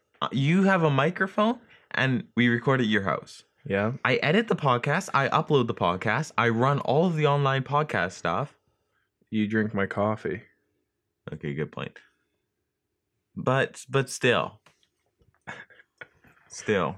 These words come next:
Speaker 2: Still.
Speaker 1: Still.
Speaker 2: Well, I mean, yeah.
Speaker 1: Still.
Speaker 2: I've tried to get the Twitter to
Speaker 1: Yeah, I, I run the
Speaker 2: Um,
Speaker 1: Instagram, I run S-,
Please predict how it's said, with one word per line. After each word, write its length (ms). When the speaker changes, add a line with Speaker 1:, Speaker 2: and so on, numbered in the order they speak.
Speaker 2:
Still. 460
Speaker 1:
Still. 360
Speaker 2:
Well, 260
I 100
mean, 500
yeah. 260
Speaker 1:
Still. 420
Speaker 2:
I've 720
tried 240
to 60
get 240
the 480
Twitter 360
to 380
Speaker 1:
Yeah, 220
I, 240
I 80
run 220
the 120
Speaker 2:
Um, 80
Speaker 1:
Instagram, 580
I 160
run 200
S-, 120